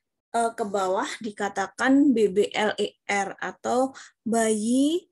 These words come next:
berat lahir ekstrim rendah.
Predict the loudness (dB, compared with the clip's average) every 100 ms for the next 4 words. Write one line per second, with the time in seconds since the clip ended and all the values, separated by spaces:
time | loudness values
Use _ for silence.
0 | _ -4 -2 -2 -4 -8 -8 -12 -10 -10
1 | -10 -6 -4 0 2 2 0 -4 -4 -8
2 | -6 -6 -6 -6 -8